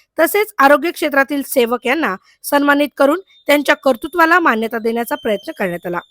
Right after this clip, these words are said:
या सन्मानित व्यक्तींनी समाजातील विविध क्षेत्रात उल्लेखनीय योगदान दिले आहे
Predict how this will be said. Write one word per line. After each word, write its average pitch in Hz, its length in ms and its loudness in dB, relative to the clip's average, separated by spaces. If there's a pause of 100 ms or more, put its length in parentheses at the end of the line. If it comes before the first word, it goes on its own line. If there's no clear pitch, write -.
(480)
या 240 100 2
सन्मानित 247 500 2
व्यक्तींनी 240 500 -2 (260)
समाजातील 320 580 4
विविध 302 240 2
क्षेत्रात 285 460 2 (100)
उल्लेखनीय 302 500 2
योगदान 196 360 0
दिले 190 200 -4
आहे 180 220 -6